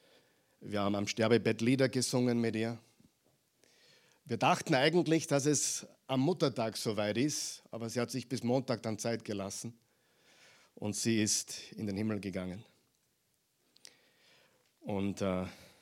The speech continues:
ich bin sehr, sehr dankbar, dass sie stark gefinisht hat.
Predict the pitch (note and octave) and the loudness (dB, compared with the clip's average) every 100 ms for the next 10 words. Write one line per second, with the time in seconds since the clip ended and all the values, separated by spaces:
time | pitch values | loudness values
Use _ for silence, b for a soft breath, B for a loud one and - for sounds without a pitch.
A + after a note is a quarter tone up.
0 | B - A#2 G#2+ - A#2 A2+ G#2 G2+ - | B -10 -4 -4 -2 0 0 -2 -4 -6
1 | F2+ E2 - _ _ _ _ _ _ _ | -12 -14 -16 _ _ _ _ _ _ _
2 | _ _ _ F#2+ G2 G#2+ - - G#2 G#2+ | _ _ _ -10 -6 -2 -2 0 -2 -4
3 | - G#2 - G2+ F#2+ - G2 - | -6 -6 -4 -4 -4 -8 -12 -16